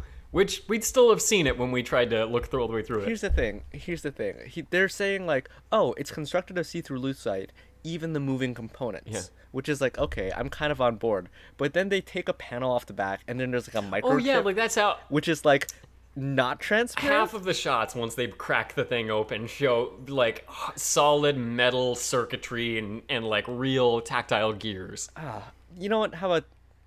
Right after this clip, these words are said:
Speaker 2: let's, let's run through all the possible suspects, 'cause I think that would be fun.
Speaker 1: That's what I was gonna say, yeah, because we still don't know who it
Speaker 2: Is
Speaker 1: could
Speaker 2: it,
Speaker 1: be at
Speaker 2: is
Speaker 1: this
Speaker 2: it
Speaker 1: point.
Speaker 2: Chris Kluge,
Speaker 1: Um, we've
Speaker 2: Olympic bronze medalist?
Speaker 1: You know, it's,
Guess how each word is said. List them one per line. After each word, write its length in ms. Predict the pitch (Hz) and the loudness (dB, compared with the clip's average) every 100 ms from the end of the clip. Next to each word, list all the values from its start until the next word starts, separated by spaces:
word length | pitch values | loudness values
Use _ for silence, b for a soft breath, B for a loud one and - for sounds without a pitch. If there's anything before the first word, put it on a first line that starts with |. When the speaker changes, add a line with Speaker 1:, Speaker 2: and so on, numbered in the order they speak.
| - | -12
Speaker 2:
let's, 360 | - 185 - - | 0 0 0 -6
let's 240 | 196 247 208 | -2 -2 0
run 180 | 240 | 0
through 200 | 277 311 | 0 -2
all 160 | - 185 | 2 2
the 80 | 196 | 0
possible 460 | - 156 - 139 | 0 -2 -2 -6
suspects, 640 | - - 104 - - - - | -4 -4 -6 -8 -12 -14 -12
'cause 120 | 135 | -8
I 80 | 165 | -6
think 160 | 180 | -4
that 140 | 139 113 | 0 0
would 100 | 101 | 0
be 140 | 107 | -6
fun. 320 | - - - - B - | -10 -10 -10 -16 B 0
Speaker 1:
That's 240 | 190 190 | 2 2
what 100 | 190 | 4
I 60 | 165 | 4
was 140 | 127 | 4
gonna 120 | 110 98 | 0 -4
say, 220 | 110 101 | -2 2
yeah, 200 | 117 107 | 4 4
because 220 | 143 175 | 4 0
we 100 | 175 | 0
still 180 | 147 240 | 4 6
don't 160 | 202 160 | 6 4
know 140 | 143 | 2
who 240 | 135 123 123 | 2 0 0
it 100 | 131 | 2
Speaker 2:
Is 40 | |
Speaker 1:
could 100 | 135 | 2
Speaker 2:
it, 40 | 139 | 4
Speaker 1:
be 120 | 202 | 4
at 60 | 135 | 2
Speaker 2:
is 60 | |
Speaker 1:
this 100 | 123 | 0
Speaker 2:
it 40 | - | -2
Speaker 1:
point. 80 | 101 | -2
Speaker 2:
Chris 220 | 139 - | -2 -4
Kluge, 340 | - 185 156 | -4 0 2
Speaker 1:
Um, 160 | 131 131 | 2 2
we've 160 | 156 - | 0 -2
Speaker 2:
Olympic 560 | 120 131 131 139 160 151 143 - - - _ - - | 0 2 0 0 0 0 -4 -16 -20 -20 _ -20 -16
bronze 600 | - 120 123 135 143 127 | -4 2 4 4 2 -2
medalist? 640 | 110 90 82 69 - - - B B B B B B B - - - - - 143 170 175 | -6 -6 -6 -8 -12 -16 -20 B B B B B B B -20 -20 -20 -20 -18 -10 -6 0
Speaker 1:
You 100 | 175 | 2
know, 60 | 214 | 4
it's, 260 | 175 196 | 4 2